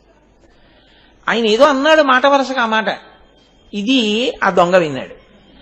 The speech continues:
వాడనుకున్నాడు అని, "రేపు ఈశ్వరుడికి అటువంటి మంచి పిల్లాడొకడు దొరకాలి అని కోరుకుని మన ఇద్దరం కలిసి గుడికెడదాం,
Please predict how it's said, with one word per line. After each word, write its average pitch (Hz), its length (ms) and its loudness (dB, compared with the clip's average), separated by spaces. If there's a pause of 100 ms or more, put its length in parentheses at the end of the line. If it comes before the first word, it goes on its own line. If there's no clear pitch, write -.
(280)
వాడనుకున్నాడు 180 1120 0 (380)
అని, 190 260 0
"రేపు 196 520 4
ఈశ్వరుడికి 220 680 0
అటువంటి 180 540 -2
మంచి 190 500 -6
పిల్లాడొకడు 190 800 2
దొరకాలి 160 720 0
అని 175 100 -4
కోరుకుని 139 600 0
మన 147 180 -2
ఇద్దరం 160 380 0
కలిసి 147 320 -2
గుడికెడదాం, 104 460 0